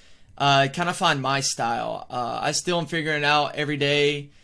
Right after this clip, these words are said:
something I like, something I don't like, but those two guys really made me, and Sally,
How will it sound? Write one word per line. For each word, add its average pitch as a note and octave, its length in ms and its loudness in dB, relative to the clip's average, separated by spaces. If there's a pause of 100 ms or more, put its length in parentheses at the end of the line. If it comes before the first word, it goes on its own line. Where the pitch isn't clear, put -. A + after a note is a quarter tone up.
(180)
something C#3+ 680 -2
I C3 120 -2
like, C3+ 260 0
something C#3 240 -6
I C3 100 -4
don't B2+ 240 -6
like, C3 300 -2
but C3+ 400 -2
those D3+ 640 0 (100)
two D#3 200 -4
guys C#3+ 360 0
really C#3+ 220 0
made C#3 240 -2
me, C#3+ 160 -2
and F3 160 4
Sally, C#3 500 4